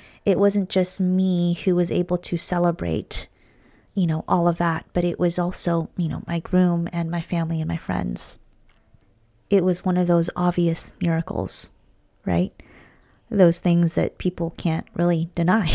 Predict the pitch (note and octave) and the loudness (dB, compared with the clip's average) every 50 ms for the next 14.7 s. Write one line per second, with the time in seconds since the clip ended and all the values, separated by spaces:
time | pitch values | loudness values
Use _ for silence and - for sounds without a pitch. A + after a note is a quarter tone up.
0 | - F#3 F3+ - - G3+ - _ _ _ - - - - - - - - - - | 2 2 0 -4 -10 -12 -14 _ _ _ -16 -12 -12 -12 -12 -14 -18 -20 -20 -20
1 | - - - - F#3 E3+ F3 F3 - - F3 - - F#3 F3 F3 E3+ - - - | -20 -4 0 2 2 2 2 0 0 0 0 0 2 2 4 4 2 2 2 2
2 | F#3 F#3 F3 - - E3+ E3+ - - - F#3+ G3 - - - - A1 - - - | 2 2 2 0 -2 -4 -4 -2 -4 -4 -4 -4 -6 -6 -6 -8 -10 -10 -10 -14
3 | _ _ - - _ _ _ _ - _ _ _ _ _ _ - - - _ _ | _ _ -20 -20 _ _ _ _ -20 _ _ _ _ _ _ -20 -20 -20 _ _
4 | - - - - - - - - - _ - - G#3+ F#3+ A3 A3+ A#3+ A#3+ - C#4+ | -20 -20 -20 -20 -20 -20 -20 -20 -20 _ 0 0 4 6 8 8 8 8 6 4
5 | C#4 A#3+ G#3+ G3+ F#3+ G3+ G3+ G3 - F#3 - - F#3 F3+ F3+ F3+ F3 - - E3 | 6 6 6 4 4 4 2 2 0 -4 -2 0 2 2 2 2 0 0 -2 -4
6 | - - F3 F3 F3+ G3+ G3 - G3 F#3 - - - G#3 G3+ - - - E3 E3 | -2 0 0 2 2 0 0 0 -2 -4 -4 -2 -2 -2 -2 -2 -2 -2 -2 -2
7 | - - F3+ F3+ F#3+ F#3+ F#3+ F#3 F3+ - F3 E3 D#3+ E3+ E3+ - E3 D#3+ - - | 0 0 0 2 2 2 2 0 0 0 0 0 0 0 -2 -2 -2 -2 -2 -4
8 | - - D#3 D#3 - - - D3+ D3 - - - - - - D#3 D3+ D#3+ - - | -2 -2 -4 -4 -4 -4 -4 -4 -4 -4 -6 -8 -6 -4 -2 -2 -2 -2 -4 -4
9 | - - - - - - - - - - - - - - - G3 F3+ G3+ G#3 G#3+ | -6 -6 -8 -10 -16 -18 -18 -18 -20 -20 -20 -20 -12 -4 0 4 6 8 8 6
10 | - B3+ B3 - - - G3+ F3+ E3+ E3 D#3+ D#3+ D#3 E3 - - F3 F3 - F#3 | 6 2 -2 -2 0 4 4 6 6 6 4 2 0 0 0 0 0 0 2 0
11 | F3+ - - - E3+ F3 F3+ F3+ G3 - - _ _ - E3 D#3+ D#3 - - - | -2 0 0 2 4 4 4 2 0 -2 -6 _ _ 2 4 4 2 0 -2 -2
12 | - D#3+ D#3 - - - E3+ E3 F3 E3 A#2+ F#2 - - - - - _ _ _ | 0 0 0 0 -2 2 4 4 4 4 4 0 -4 -6 -6 -6 -8 _ _ _
13 | _ - - - - - - - F#3+ F3+ E3 - - - F3+ F3+ F3+ F3 E3+ F#3 | _ -20 -20 -20 -20 -12 -6 -2 -2 0 0 0 0 2 2 4 4 4 4 4
14 | F#3 G#3 A3+ - - - F3+ F3 - - F#3+ F3+ F#3 F#3+ | 4 2 0 0 0 0 0 0 0 -2 -2 -2 -2 -2